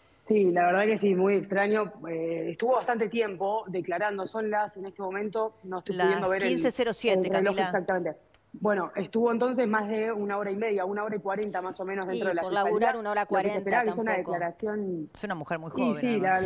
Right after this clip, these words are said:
Speaker 1: realidad
Speaker 3: ¿quién
Speaker 1: es que sí,
Speaker 3: pudiera tener sus
Speaker 1: exactamente.
Speaker 3: años?
Speaker 1: Bueno, lo, lo llamativo, te añado algo de lo que mencionaba recién Débora sobre, sobre esta funcionaria, digamos, que es de legal y técnica. Es bastante inusual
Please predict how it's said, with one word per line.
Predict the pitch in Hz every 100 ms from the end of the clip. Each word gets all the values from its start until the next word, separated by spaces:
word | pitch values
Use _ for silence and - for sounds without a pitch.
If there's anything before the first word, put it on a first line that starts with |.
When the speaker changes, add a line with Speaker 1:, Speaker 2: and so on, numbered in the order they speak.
| -
Speaker 1:
realidad | 190 208 226
Speaker 3:
¿quién | 247
Speaker 1:
es | 269
que |
sí, |
Speaker 3:
pudiera | 277 254 277 233 180
tener | 185 202 202
sus | 202
Speaker 1:
exactamente. | 196 226 185 170 165
Speaker 3:
años? | 202 _ _ _ _ _ _ _ _ _ _ - _ _ - - -
Speaker 1:
Bueno, | 277 240
lo, | 247
lo | 240 240
llamativo, | 262 285 311 339 220
te | 226
añado | 226 277 262
algo | 269 254
de |
lo | 214
que | 190
mencionaba | 190 190 208 233 233
recién | 202 196 226 233
Débora | 233 226 196
sobre, | 190 175 175 170
sobre | - 170 185
esta | 190 196
funcionaria, | 190 190 190 202 185
digamos, | 180 180 170
que | 190
es | 208
de | 180
legal | 170 185
y | 202
técnica. | 196 180 175 175
Es | 190
bastante | 226 220 277 277
inusual | 220 185 - 262 254 202